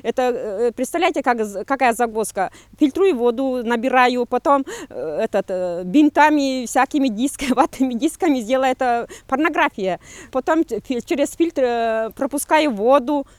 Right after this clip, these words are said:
И, и, и что это? До фильтра я еще пропускаю банки, потом еще, э, кувшин наливаю с фильтром, чтобы она пропускала. Вот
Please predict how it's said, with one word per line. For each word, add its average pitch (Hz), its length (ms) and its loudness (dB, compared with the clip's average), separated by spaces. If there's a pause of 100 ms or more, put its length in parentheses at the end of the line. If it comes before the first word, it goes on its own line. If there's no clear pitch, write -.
(160)
И, 220 80 -6
и, 240 340 -6
и 240 40 -2
что - 180 -4
это? 208 340 -2 (200)
До 220 100 -2
фильтра 262 300 -6
я 247 100 0
еще 254 160 -4
пропускаю 269 580 0
банки, 262 500 0
потом 277 300 -4
еще, 269 260 -4
э, 226 300 -4
кувшин 269 440 -6
наливаю 254 580 -2
с - 160 -14
фильтром, 349 320 -6
чтобы 247 220 -8
она 247 100 -6
пропускала. 208 720 -6 (160)
Вот 202 180 -10